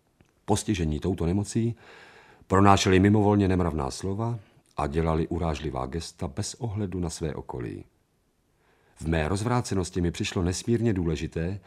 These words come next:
abych okamžitě dvě pilulky spolkl, což jsem také bez meškání udělal. Uběhly dvě minuty a pak celou moji bytost zaplavila blaženost a sebejistota, jaké jsem dosud nepoznal.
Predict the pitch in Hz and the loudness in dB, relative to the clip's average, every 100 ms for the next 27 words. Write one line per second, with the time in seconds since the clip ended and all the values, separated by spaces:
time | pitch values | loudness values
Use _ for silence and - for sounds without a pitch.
0 | - - - _ - 78 85 - 117 127 | -20 -20 -20 _ -6 -4 -4 -6 -4 -2
1 | 110 92 - 65 71 95 - 90 90 85 | -2 -4 -6 -6 -6 -6 -6 -6 -6 -6
2 | 87 - - 64 60 - 64 - 73 - | -8 -10 -8 -8 -10 -14 -14 -14 -16 -12
3 | 67 64 - 69 65 71 73 - 73 71 | -10 -10 -10 -8 -6 -6 -6 -6 -4 -4
4 | 64 - 57 - - - _ _ _ _ | -6 -8 -10 -12 -16 -20 _ _ _ _
5 | _ _ _ _ _ _ _ - 107 120 | _ _ _ _ _ _ _ -4 0 0
6 | 117 95 76 73 80 - 113 117 104 _ | 0 -2 -2 -2 -4 -6 -6 -6 -8 _
7 | _ _ _ _ _ _ _ - - 85 | _ _ _ _ _ _ _ -12 -8 -6
8 | - 117 123 120 92 90 - 110 - - | -2 2 4 4 2 -2 -4 -6 -8 -14
9 | 92 85 87 92 90 87 80 73 69 69 | -10 -8 -6 -4 -4 -4 -6 -6 -6 -6
10 | 62 - - - - 82 - 82 71 64 | -8 -10 -16 -20 -16 -14 -6 -4 -4 -6
11 | - 73 - 67 64 73 - 73 80 - | -10 -14 -12 -12 -10 -10 -8 -8 -8 -8
12 | 87 85 64 64 58 64 | -8 -8 -8 -12 -14 -16